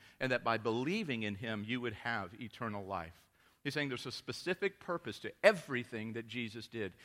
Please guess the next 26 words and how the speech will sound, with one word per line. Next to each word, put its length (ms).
He 100
was 220
intentional 840
about 340
everything. 640
There's 160
a 20
side 480
lesson 440
to 60
be 140
learned 300
there 220
in 80
our 160
own 140
lives, 320
isn't 240
there? 240
We 160
need 180
to 80
be 200
intentional 800
about 320
everything 680